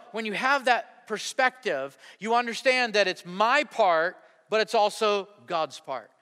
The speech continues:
How many know pleasing God is all about my part? I'm doing my part. But how many know it's about God's part too? Amen. And God's working with us. That's what I love about the Lord.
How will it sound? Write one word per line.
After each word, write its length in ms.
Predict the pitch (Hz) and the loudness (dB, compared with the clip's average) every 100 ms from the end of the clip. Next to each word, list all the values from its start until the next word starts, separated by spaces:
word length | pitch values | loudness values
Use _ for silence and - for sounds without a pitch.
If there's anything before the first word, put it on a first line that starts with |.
| _ _ _ | _ _ _
How 80 | 247 | -2
many 80 | 277 | 0
know 100 | 254 | 0
pleasing 480 | - 285 269 233 226 | 0 -2 -2 -4 -2
God 420 | 240 240 202 - 196 | 2 4 2 -2 -10
is 120 | 196 | -2
all 200 | 247 240 | 2 2
about 400 | 208 220 220 180 - - | 0 2 2 0 -10 -18
my 320 | 175 208 202 | 0 2 2
part? 380 | - 165 127 - | 2 -2 -4 -2
I'm 160 | 233 | -2
doing 220 | 262 262 226 | 0 0 2
my 200 | 202 190 | 2 0
part. 360 | - 139 113 - _ | -2 -6 -6 -14 _
But 80 | 196 | 0
how 100 | 247 | 0
many 120 | 247 | 2
know 100 | 233 | -2
it's 120 | 202 | -4
about 340 | 190 190 - 147 | 0 0 0 -4
God's 260 | 175 143 | -4 -4
part 260 | - 147 123 | -4 -4 -4
too? 260 | - 139 | -8 -6
Amen. 340 | 127 127 135 110 _ _ - - | -8 -10 -12 -14 _ _ -20 -10
And 180 | 226 247 | -6 -4
God's 260 | 262 269 208 | -2 -2 -2
working 400 | 262 262 262 240 | -4 -4 -6 -6
with 180 | 202 170 | -4 -4
us. 240 | 135 - | -6 -6
That's 200 | 247 254 | -12 -6
what 100 | 262 | -2
I 60 | 247 | 0
love 180 | 254 | 0
about 240 | 247 247 226 | 0 0 0
the 80 | 233 | 0
Lord. 320 | 247 254 | 2 2